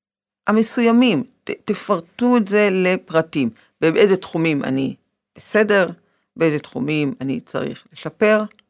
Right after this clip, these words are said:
ותחפשו כל דרך שמתאימה לכם. מי יכול לסייע לכם להגיע לחיים שאתם חולמים עליהם? ומה התשוקה האמיתית שלכם? תבטאו את המצוינות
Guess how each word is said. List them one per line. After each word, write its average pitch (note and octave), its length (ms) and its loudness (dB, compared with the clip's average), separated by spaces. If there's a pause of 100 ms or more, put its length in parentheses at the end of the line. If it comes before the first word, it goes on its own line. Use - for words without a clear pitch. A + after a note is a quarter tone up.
(960)
ותחפשו - 520 0 (380)
כל A3 340 4 (240)
דרך C3+ 680 -2 (140)
שמתאימה D3 640 -4
לכם. - 300 -10 (840)
מי F3 180 2
יכול D#3+ 300 2
לסייע C#3+ 520 0
לכם D#3+ 320 -2
להגיע D#3 400 -2
לחיים E3 420 -4
שאתם E3 340 -8
חולמים E3 420 -4
עליהם? E3+ 340 -4 (720)
ומה D3+ 300 2
התשוקה C#3+ 460 -4
האמיתית C3 520 -4
שלכם? F3 540 -2 (480)
תבטאו D3 560 -2
את F#3 100 -4
המצוינות F3 800 -2